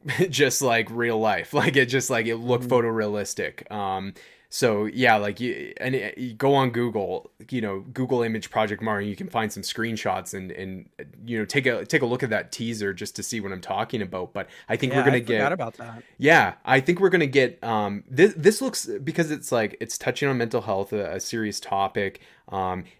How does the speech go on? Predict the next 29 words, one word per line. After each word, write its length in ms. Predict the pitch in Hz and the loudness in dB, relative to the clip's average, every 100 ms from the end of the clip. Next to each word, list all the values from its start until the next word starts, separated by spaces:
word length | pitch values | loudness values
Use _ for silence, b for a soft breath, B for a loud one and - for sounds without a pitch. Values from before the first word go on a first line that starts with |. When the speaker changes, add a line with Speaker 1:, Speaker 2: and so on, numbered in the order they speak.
| _ | _
Speaker 1:
it 120 | 107 | -12
seems 240 | - 113 - | -4 -4 -4
to 80 | 110 | -4
be 200 | 104 101 | -2 -4
really 420 | 113 135 156 135 | -2 2 2 2
pushing 340 | - 131 123 | 0 -2 0
the 80 | 110 | -2
limits 420 | 101 104 104 101 | -2 -2 -4 -6
in 80 | 104 | -8
terms 320 | 95 101 98 | -8 -8 -8
of 340 | 101 95 95 - b b - | -6 -6 -6 -10 b b -14
its 160 | 85 | -12
graphics 640 | - 117 104 107 107 110 - | -6 -2 2 2 0 -2 -4
and 100 | 107 | -6
stuff. 260 | - 107 - | -2 -4 -2
So 180 | - - | -4 -2
I 160 | 120 | -2
think 280 | 175 262 208 | -2 -2 -4
this 200 | 120 123 | -2 -2
is 160 | 135 107 | -2 -2
Ninja 360 | 104 107 123 | -2 -2 -2
Theory's, 220 | 127 123 107 | 0 2 2
like, 180 | 101 b b b - | -2 b b b 0
obviously 480 | 139 143 151 127 | 2 2 2 2
Senua's 500 | 110 - 135 127 117 | 2 4 4 4 2
Sacrifice, 840 | - 113 110 117 - 113 107 - - | 4 2 2 -2 0 2 2 -2 -2
Hellblade 420 | 113 113 117 101 | -2 0 0 -2
two 400 | - 117 113 113 | -2 -2 0 0
is 280 | 101 92 | -2 -4